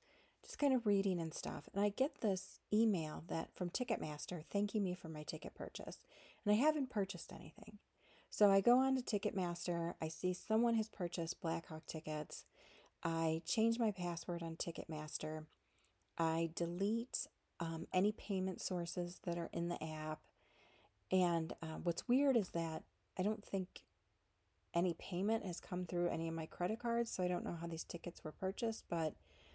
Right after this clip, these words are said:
something appears to be purchased. And then I contacted Ticketmaster. And while I'm doing that, on my email,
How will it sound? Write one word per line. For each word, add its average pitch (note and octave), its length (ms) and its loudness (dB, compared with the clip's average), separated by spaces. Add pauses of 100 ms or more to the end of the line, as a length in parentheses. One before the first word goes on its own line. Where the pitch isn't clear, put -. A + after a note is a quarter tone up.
(160)
something G3+ 380 4
appears D#3+ 340 -4
to - 80 -10
be D#3 140 -8 (140)
purchased. - 420 -6
And F3+ 120 4
then G#3+ 100 8
I G#3+ 80 4
contacted E3 800 -6
Ticketmaster. - 720 -8 (520)
And G#3 160 4
while C#4 240 6
I'm F4+ 120 4
doing G#3+ 340 4
that, D3 340 -6 (460)
on A#3+ 260 4
my C4+ 240 2
email, D#3 540 -4